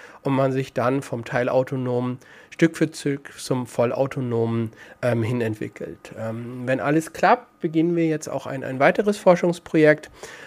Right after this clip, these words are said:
ähm, wo es darum geht, den Menschen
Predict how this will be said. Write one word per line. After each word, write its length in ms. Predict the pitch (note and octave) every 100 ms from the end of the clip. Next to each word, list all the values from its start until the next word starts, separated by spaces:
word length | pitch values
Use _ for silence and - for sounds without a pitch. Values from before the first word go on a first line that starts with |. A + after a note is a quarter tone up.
| - D3
ähm, 400 | C#3+ C#3 C#3 C3
wo 100 | C#3
es 100 | -
darum 360 | C3+ C#3 C3
geht, 340 | C3 C3+ D#3 -
den 180 | C#3+
Menschen 600 | C3+ C3+ D3+ - D#3 C#3+